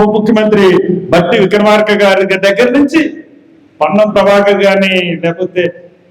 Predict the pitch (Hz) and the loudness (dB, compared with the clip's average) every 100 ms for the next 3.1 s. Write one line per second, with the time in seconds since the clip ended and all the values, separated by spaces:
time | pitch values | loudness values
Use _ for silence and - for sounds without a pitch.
0 | - 226 - - 196 190 185 180 185 180 | -4 -2 0 0 -2 -2 0 0 0 0
1 | 175 214 196 - - 196 190 - 294 349 | 0 0 -2 -4 -4 -2 -2 -2 -2 0
2 | 370 247 - - - _ _ _ - 208 | 2 2 -2 -6 -16 _ _ _ -4 -2